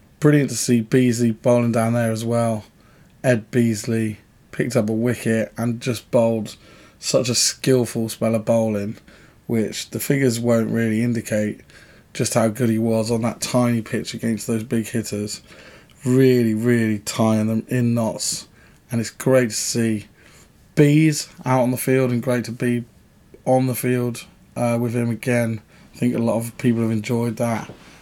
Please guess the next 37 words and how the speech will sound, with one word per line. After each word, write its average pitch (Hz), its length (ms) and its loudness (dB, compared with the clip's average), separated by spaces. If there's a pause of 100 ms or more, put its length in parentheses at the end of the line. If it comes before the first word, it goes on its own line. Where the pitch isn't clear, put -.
having 117 260 0
that 110 200 -2
presence 113 360 -2
back 110 240 -4
on 113 100 -2
the 113 60 -6
field. 110 500 -4 (800)
Um, 120 540 4 (240)
so 127 500 4 (140)
three 160 380 4
hundred 139 200 4
and 131 140 0
twenty-four 135 720 2 (120)
off 120 140 -4
thirty-five 127 680 0
overs 120 300 -2
was 117 160 -4
always 117 180 -2
gonna 110 140 -2
be 110 80 -2
tough 113 320 -8
to 113 100 -8
hit. 117 360 -2 (480)
But 156 380 4 (280)
in 147 160 2
response, - 960 0 (720)
um, 123 640 2 (320)
the 127 100 0
goal 147 300 6
team 135 280 0
hit - 240 -2
two - 160 2
hundred 147 220 4
and 135 120 0
seventy-five 139 720 2
for - 80 -6
seven. 143 640 2